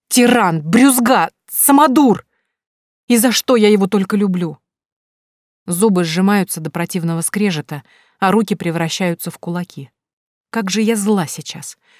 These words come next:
Готова побить собственного брата, который привык всё решать за меня.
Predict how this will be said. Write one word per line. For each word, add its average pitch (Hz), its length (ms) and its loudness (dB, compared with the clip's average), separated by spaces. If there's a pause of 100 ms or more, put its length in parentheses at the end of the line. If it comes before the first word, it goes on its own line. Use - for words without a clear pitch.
(140)
Готова 202 340 2
побить 214 400 -2
собственного 220 560 2
брата, 196 340 0
который 196 360 0
привык 208 360 2
всё - 180 -4
решать 185 340 0
за 214 80 2
меня. 196 380 4